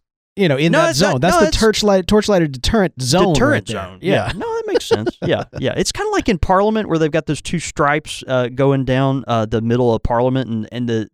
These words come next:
Speaker 2: the reason those two stripes are there is from, like, the sixteen hundreds. I-,
Speaker 1: Uh-huh.
Speaker 2: it's because they, they, they, they realize that at that distance is the distance where two swords could not touch each other
Speaker 1: Interesting.
Speaker 2: kinda thing.
Speaker 1: Yeah,
Speaker 2: So that, that's
Speaker 1: yeah.
Speaker 2: just the safe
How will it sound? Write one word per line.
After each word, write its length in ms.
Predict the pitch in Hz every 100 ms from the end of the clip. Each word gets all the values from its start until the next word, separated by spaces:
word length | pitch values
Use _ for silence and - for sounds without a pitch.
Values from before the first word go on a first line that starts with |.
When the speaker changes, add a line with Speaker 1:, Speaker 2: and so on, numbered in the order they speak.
| -
Speaker 2:
the 140 | 123
reason 320 | 117 160 165
those 160 | 139 -
two 140 | -
stripes 440 | 139 - 131 143 -
are 60 | 143
there 240 | 147 139
is 80 | 113
from, 240 | - 127
like, 200 | 120 113
the 60 | -
sixteen 460 | - 147 - 139 120
hundreds. 460 | 123 135 131 127 _ -
I-, 60 |
Speaker 1:
Uh-huh. 200 | 95 139
Speaker 2:
it's 120 | 139 123
because 340 | 143 156 120
they, 300 | 131 131 117
they, 240 | 123 127 123 _ _ _
they, 280 | 127 123 117 _ _ _ _ _
they 140 | 131 127
realize 500 | 139 143 135 120 -
that 140 | 117 _ 135 127 127
at 100 | - -
that 300 | 156 131 120
distance 500 | 135 - 165 151 -
is 280 | 123 101 104
the 100 | 113
distance 480 | 131 127 139 117 -
where 280 | 117 113
two 300 | 107 - 147 139
swords 560 | - 127 127 131 120
could 180 | - 123
not 180 | 117 113
touch 220 | 127 -
each 140 | 139 -
other 220 | 139 143
Speaker 1:
Interesting. 500 | 139 135 151 110 127
Speaker 2:
kinda 160 | 156 131
thing. 220 | - 139 139
Speaker 1:
Yeah, 60 |
Speaker 2:
So 60 | 135
that, 160 | 131 131
that's 160 | 120
Speaker 1:
yeah. 40 | 113
Speaker 2:
just 160 | -
the 80 | 135
safe 280 | - 151